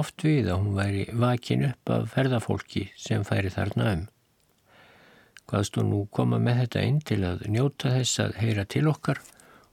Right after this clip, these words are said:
og bjó hún til kaffið þarna á borðinu hjá okkur, malaði kaffibönirnar og tók bolla og sykur upp úr skúffu.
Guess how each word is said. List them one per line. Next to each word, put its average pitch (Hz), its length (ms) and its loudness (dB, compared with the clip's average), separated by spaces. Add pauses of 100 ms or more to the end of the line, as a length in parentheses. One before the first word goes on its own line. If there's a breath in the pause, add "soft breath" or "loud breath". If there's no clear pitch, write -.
(120)
og 117 160 0
bjó 160 240 4
hún 139 160 4
til - 240 -2
kaffið 139 460 0
þarna 117 260 2
á 110 80 2
borðinu 113 480 2
hjá 117 160 2
okkur, - 400 -2 (560 soft breath)
malaði 104 640 0
kaffibönirnar 135 1040 0 (420 loud breath)
og 135 160 -4
tók 156 260 2
bolla 117 460 0
og 92 160 -2
sykur 143 560 0
upp 113 240 -4
úr 120 160 -2
skúffu. - 480 -4